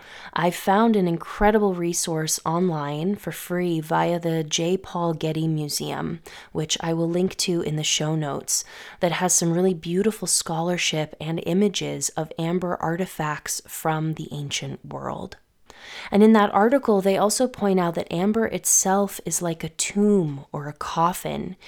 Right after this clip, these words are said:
encasing that which is fossilized within it, whether it be insects, plant matter, or small bones. And to me, that truly heightens the beauty of amber and these solar myths,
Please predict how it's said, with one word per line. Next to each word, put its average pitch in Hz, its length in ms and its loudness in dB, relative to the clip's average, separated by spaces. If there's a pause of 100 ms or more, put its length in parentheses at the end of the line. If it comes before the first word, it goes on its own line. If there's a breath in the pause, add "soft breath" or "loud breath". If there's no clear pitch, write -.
(220 loud breath)
encasing 190 840 2
that 165 200 0
which 180 180 -2
is 160 140 -4
fossilized 147 1000 -4
within 156 400 -4
it, - 160 -6 (400 soft breath)
whether 165 280 2
it - 140 -4
be 160 80 -6
insects, - 960 0 (280 soft breath)
plant 185 400 2
matter, 156 480 2
or 151 160 -8
small 151 420 -2
bones. 143 680 -8 (760 loud breath)
And 180 140 0
to - 140 2
me, 226 240 10
that 196 200 4
truly 226 420 2
heightens 226 640 2
the 180 100 -4
beauty 180 400 0
of 160 180 -2
amber 151 680 -2
and 196 240 4
these 185 160 0
solar 156 440 2
myths, - 600 -4